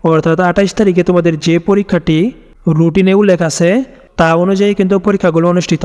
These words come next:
হবে। এবং যে সকল পরীক্ষা স্থগিত ঘোষণা করা হয়েছে এই সকল পরীক্ষাগুলো কিন্তু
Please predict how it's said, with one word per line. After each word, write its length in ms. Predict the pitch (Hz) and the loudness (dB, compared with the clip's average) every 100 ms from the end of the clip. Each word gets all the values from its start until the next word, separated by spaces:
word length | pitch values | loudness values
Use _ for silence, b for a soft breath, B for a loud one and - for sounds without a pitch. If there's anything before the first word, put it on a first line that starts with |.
| 147 | -4
হবে। 200 | 143 143 147 b b b 165 | -2 -4 -6 b b b -2
এবং 140 | 160 160 151 | 0 2 0
যে 80 | 170 196 | 0 0
সকল 180 | 185 185 | -2 0
পরীক্ষা 220 | 190 185 175 | 0 0 -2
স্থগিত 220 | - 170 170 | 0 -2 0
ঘোষণা 220 | 170 170 160 | -2 0 0
করা 120 | 160 | 0
হয়েছে 260 | 156 147 180 226 254 B B - 175 | 0 0 0 0 -2 B B -4 -2
এই 60 | 175 | 0
সকল 200 | 180 180 175 | 0 0 0
পরীক্ষাগুলো 400 | 185 185 180 170 165 | -2 0 -2 0 0
কিন্তু 180 | 170 170 | 0 0